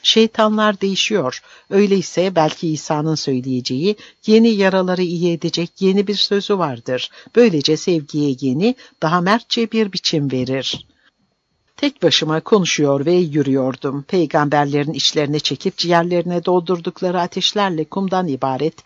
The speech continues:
çöl havasını soluyordum. Birden çukurun dibine yaklaştıkça erimiş kurşun gibi koyu, sırf katrandan ibaret vıcık vıcık, hareketsiz, gri renkte bir suyla dolu ölü deniz parıldadı.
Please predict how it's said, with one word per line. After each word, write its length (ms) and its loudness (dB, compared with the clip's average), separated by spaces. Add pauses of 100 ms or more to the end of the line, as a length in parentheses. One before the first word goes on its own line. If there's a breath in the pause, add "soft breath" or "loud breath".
(240 loud breath)
çöl 200 2
havasını 460 -2
soluyordum. 760 0 (320 loud breath)
Birden 400 2
çukurun 480 -2
dibine 280 -2
yaklaştıkça 800 -2
erimiş 420 -2
kurşun 460 -4
gibi 220 -6
koyu, 380 -4 (300 loud breath)
sırf 340 0
katrandan 640 0
ibaret 580 -4
vıcık 360 -2
vıcık, 360 -4
hareketsiz, 760 -4 (240 loud breath)
gri 340 4
renkte 420 0
bir 140 2
suyla 520 -2
dolu 220 2
ölü 320 2
deniz 280 -2
parıldadı. 760 -2